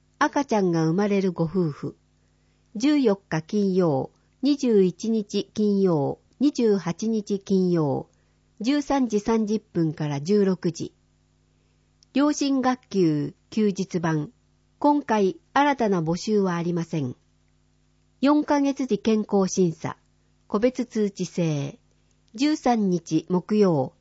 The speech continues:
二十日木曜、二十七日木曜。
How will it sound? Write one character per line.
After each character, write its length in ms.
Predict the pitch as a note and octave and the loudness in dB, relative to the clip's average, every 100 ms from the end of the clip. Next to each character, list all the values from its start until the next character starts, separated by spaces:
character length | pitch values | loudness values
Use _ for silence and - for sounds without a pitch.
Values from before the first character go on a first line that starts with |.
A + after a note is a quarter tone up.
| _ | _
二 160 | - G3+ | -6 -6
十 160 | - | -6
日 240 | - C4 - - | -2 -2 -2 -2
木 300 | F#3+ - A3 | -2 0 2
曜、 380 | G3 D3+ C#3 - _ - | 4 2 -2 -8 _ -4
二 140 | C4+ C#4 | -2 2
十 260 | C4 A3+ | 4 4
七 260 | G3 G#3+ A#3+ | 4 2 2
日 400 | F#3+ - D#3 - | 0 0 -4 -2
木 280 | E3 - F#3 | -4 -2 0
曜。 400 | E3+ C#3 C3 | 0 -2 -6